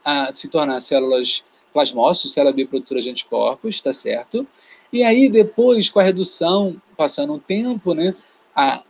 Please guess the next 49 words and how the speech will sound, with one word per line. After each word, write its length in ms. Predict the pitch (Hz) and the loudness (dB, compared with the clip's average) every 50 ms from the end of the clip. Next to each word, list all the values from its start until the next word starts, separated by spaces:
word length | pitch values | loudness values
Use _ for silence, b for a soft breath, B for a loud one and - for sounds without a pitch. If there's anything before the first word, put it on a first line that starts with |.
| _ _ _ _ _ _ _ _ _ _ | _ _ _ _ _ _ _ _ _ _
você 240 | - 147 143 - 180 | -10 -10 -4 -4 -4
perde 420 | 175 - _ 190 202 214 214 175 | -6 -2 _ 4 4 4 6 4
esse 160 | 170 160 - 190 | 2 2 2 -2
estímulo 600 | 175 - - - 233 254 247 220 202 170 160 - | -2 -2 0 0 0 0 0 0 0 -2 -2 -2
e 80 | 202 202 | -2 0
você, 220 | 208 202 - 208 | 0 0 0 0
então, 200 | 202 180 190 190 | -4 0 0 0
vai 140 | 185 196 185 | 2 2 2
gerar 480 | 185 185 180 165 170 175 196 196 185 | 2 2 4 4 4 4 4 2 0
e 80 | 196 190 | -4 -2
permanecer 500 | - 180 180 175 175 170 156 - 185 175 | 0 0 0 0 -2 -2 -2 -2 -4 -2
com 100 | 180 - | 0 -2
as 100 | 185 180 | -2 -2
células 640 | - - - 165 151 151 165 170 180 175 165 - b b b b b _ | -2 -2 0 2 2 2 2 2 0 0 -2 -4 b b b b b _
de 100 | - 170 | -4 -2
memória, 460 | 185 208 208 196 151 120 107 104 101 | 0 0 0 0 0 -2 -4 -6 -6
então, 100 | - 143 | -8 -8
os 80 | 139 | -6
plasmócitos 540 | - 165 160 131 143 135 135 135 - 143 135 | -2 -2 -2 -2 -2 -4 -4 -4 -6 -8 -8
de 100 | - 151 | -8 -6
memória. 340 | 151 165 170 - - - - _ _ _ B B B B B B B B B | -6 -6 -6 -6 -8 -10 -12 _ _ _ B B B B B B B B B
Então, 100 | _ 202 | _ 0
você 220 | 185 180 180 190 | 0 2 0 0
tem 120 | 175 - 170 | 2 2 2
um 40 | 165 | 2
aumento 180 | 165 185 185 | 2 2 2
da 80 | 190 180 | 2 2
produção 260 | - 170 170 - 165 | 0 -2 -2 0 -2
de 80 | 165 170 | -2 0
anticorpo 420 | 165 - - - 233 247 247 254 | -2 -4 0 2 4 4 4 4
e 20 | 208 | 2
depois 260 | 208 185 - 202 180 | 2 4 4 2 0
a 60 | 196 | 2
redução. 580 | 175 190 190 185 202 180 - - 147 113 104 - _ _ B B B B B B B B | 0 0 0 0 0 0 0 0 -2 -4 -6 -12 _ _ B B B B B B B B
Agora, 260 | - 220 202 196 175 | -2 2 4 6 4
observa 420 | 156 151 147 - - 196 196 185 190 | 4 4 2 2 4 4 6 6 4
que 120 | 185 - | 0 0
você 260 | 190 190 175 - 190 | -2 -2 -2 0 -2
não 80 | 190 196 | -2 -2
chega 320 | 180 - - 190 185 208 | -4 -2 -2 0 2 2
a 60 | 226 233 | 0 2
zero, 480 | 190 190 196 196 196 196 175 143 120 - | 2 4 4 6 6 6 6 4 0 -2
porque 200 | 143 139 - 160 | -8 -8 -4 -4
você 240 | 156 139 - 175 165 | -4 -2 -2 -2 -2
gera 260 | - 165 190 220 254 | 0 0 0 0 0
essas 180 | 220 - 151 - | -2 -4 -8 -6
células 220 | - 135 127 120 | -4 -6 -6 -6
de 80 | 123 131 | -8 -14
memória. 320 | 131 127 117 101 92 - | -16 -14 -14 -14 -16 -16